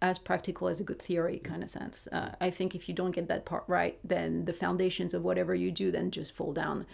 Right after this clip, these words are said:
Um, so you can have, like, a, a really amazing piece of analysis with a, a really, really very impressive data set,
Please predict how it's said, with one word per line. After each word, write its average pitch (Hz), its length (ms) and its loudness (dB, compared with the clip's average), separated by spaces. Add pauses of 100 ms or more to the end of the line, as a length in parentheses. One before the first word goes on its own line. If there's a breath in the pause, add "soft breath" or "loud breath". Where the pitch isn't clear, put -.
(300 loud breath)
Um, 170 280 2
so - 140 6
you 180 140 6
can 180 200 0
have, 170 240 4
like, 170 240 0
a, 156 280 2
a 175 100 -2
really 175 340 6
amazing 175 500 2
piece 180 320 -4
of 160 80 -2
analysis 165 640 0
with 175 140 -2
a, 151 260 0
a 185 80 -2
really, 190 400 4
really 190 220 2
very 180 260 2
impressive 180 480 -2
data 202 300 6
set, - 360 -2